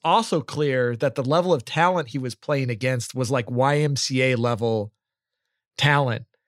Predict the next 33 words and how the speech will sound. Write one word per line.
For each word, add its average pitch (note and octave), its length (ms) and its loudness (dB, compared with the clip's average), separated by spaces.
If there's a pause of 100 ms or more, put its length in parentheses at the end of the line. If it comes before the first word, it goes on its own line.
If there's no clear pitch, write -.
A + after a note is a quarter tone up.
(140)
at C#3+ 220 0
times C#3 360 0
as B2 120 -6
well. D3 300 2
And C3 260 -4
no A3+ 540 2
idea, D#3 500 0
and G3 160 0
had G#3 160 0
such - 200 -6
a D#3+ 40 -2
strange F#3 680 -4
game E3 420 0
and B2 80 -2
a A#2 40 -2
weird D#3+ 480 2
shot, D#3+ 560 2
and A#2 220 -8 (520)
it C#3+ 80 -4
was B2+ 140 -6
herky G3+ 380 0
jerky. D#3+ 640 -2 (380)
No A3+ 420 4
idea. D3+ 420 2
If C3 200 -4
you B3 80 0
would A#3 100 2
have E3+ 100 2
asked E3+ 260 2
me F3+ 80 -2
on D3 120 -2
draft C#3+ 360 -2
night, C3+ 380 -2